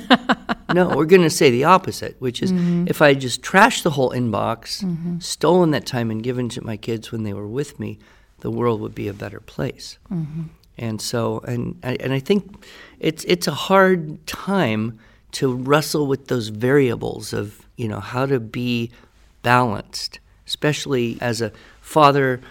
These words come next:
Speaker 1: with an important job, community responsibilities, a wife, children, and a little bit of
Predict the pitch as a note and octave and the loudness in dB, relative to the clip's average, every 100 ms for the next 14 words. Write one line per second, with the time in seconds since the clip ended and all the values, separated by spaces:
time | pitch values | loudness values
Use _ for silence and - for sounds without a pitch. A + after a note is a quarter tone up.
0 | - - A#2 A#2 G#2+ - C#3+ C#3+ B2 B2+ | -10 -6 -4 -2 -4 0 0 0 -2 -2
1 | B2 A#2+ A#2 A#2 _ _ - C3+ C3+ C3 | 0 0 -2 -8 _ _ -2 2 4 2
2 | A#2+ A#2+ - B2 A#2 A#2+ D3+ D3 C3+ C3 | 0 -2 -4 -4 -4 0 2 4 2 0
3 | C3 - _ - A#2 A2+ A#2 A2+ - _ | -4 -12 _ -6 -2 0 -2 -4 -12 _
4 | _ _ - C3+ B2+ A#2+ A#2 A#2 A#2+ _ | _ _ -2 0 2 0 -2 -4 -10 _
5 | _ _ _ - D3 C#3 C#3 G3+ G#3 D3 | _ _ _ 2 4 4 6 6 6 4
6 | C#3 C3+ - C3+ B2 A#2+ - | 4 2 0 -4 -4 -6 -14